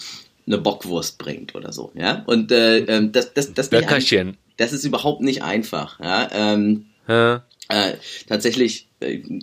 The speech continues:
Speaker 1: um mal, um mal kurz zu sagen, wie, wie da, wie, wie das nicht einfach ist, äh, diese, diese Mondlander, Mondlandung hat ja jeder mal irgendwo gesehen, hier irgendwie auf Instagram oder so, ähm, äh, dieser Mondlander, wenn du dir das Video anguckst, wie der so runtergeht, ja,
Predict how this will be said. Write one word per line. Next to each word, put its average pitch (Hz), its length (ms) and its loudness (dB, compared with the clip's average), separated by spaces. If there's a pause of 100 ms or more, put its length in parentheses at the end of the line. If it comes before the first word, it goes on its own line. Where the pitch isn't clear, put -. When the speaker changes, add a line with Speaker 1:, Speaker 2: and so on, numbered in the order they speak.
(120)
Speaker 1:
um 110 140 0
mal, 110 140 4
um 113 100 -2
mal 107 120 0
kurz 117 240 -4
zu 104 40 -2
sagen, 104 220 2
wie, 113 180 -2
wie 123 120 2
da, 117 180 2
wie, 120 300 -2
wie 165 100 2
das 127 220 2
nicht 107 240 0
einfach 90 440 -4
ist, - 720 -4
äh, 107 160 2
diese, 127 320 2
diese 117 220 0
Mondlander, 113 680 2
Mondlandung 113 540 2
hat 104 120 -6
ja 104 60 4
jeder 104 260 2
mal 98 140 0
irgendwo 85 300 -8
gesehen, 95 480 -2
hier 92 240 0
irgendwie 90 320 -4
auf - 160 -10
Instagram 92 560 -2
oder 87 160 -2
so, 92 200 -6 (420)
ähm, 101 640 2
äh, 98 140 0
dieser 113 200 2
Mondlander, 110 680 4
wenn 98 100 -2
du 104 80 0
dir 107 60 2
das 107 140 -2
Video 143 180 4
anguckst, 123 320 -4
wie 123 40 -2
der 110 120 2
so 107 100 -2
runtergeht, 101 800 -4
ja, 101 360 -4